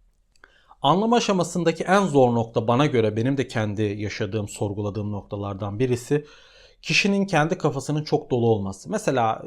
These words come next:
genç biriysen, on sekiz, on yedi, yirmi yaşlarındaysan tipin aşırı önemli olduğunu düşünürsün ki buna çok sağlam kanıtlar bulursun.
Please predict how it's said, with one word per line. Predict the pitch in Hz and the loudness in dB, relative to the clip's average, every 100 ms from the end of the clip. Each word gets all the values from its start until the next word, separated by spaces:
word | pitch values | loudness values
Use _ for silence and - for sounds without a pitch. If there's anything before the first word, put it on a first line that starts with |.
| - | -6
genç | 143 185 214 - | 0 2 2 -2
biriysen, | 131 104 - 113 | -4 -4 -8 -12
on | 131 - 147 | -10 -6 -6
sekiz, | - 110 113 | -6 -10 -8
on | 120 123 | -6 -4
yedi, | 113 101 - 107 113 127 | -4 -6 -10 -10 -10 -6
yirmi | 123 131 131 | -2 -2 -2
yaşlarındaysan | 113 - 110 107 113 - - 147 - _ _ _ _ _ _ | -4 -6 -8 -8 -10 -12 -10 -10 -12 _ _ _ _ _ _
tipin | - 175 226 | -6 -4 -2
aşırı | 202 - 202 | -2 0 0
önemli | 170 151 147 | 0 2 2
olduğunu | 135 117 98 | 2 0 -4
düşünürsün | - 107 98 - 101 95 - | -8 -10 -10 -10 -12 -14 -8
ki | - 247 302 - - _ _ | 0 2 2 -4 -20 _ _
buna | 151 151 143 135 - | 0 4 4 2 -4
çok | - - | -6 -2
sağlam | 131 123 120 | 0 0 -2
kanıtlar | 120 107 - 117 165 | -6 -8 -4 -4 -4
bulursun. | 196 196 208 | -6 -8 -10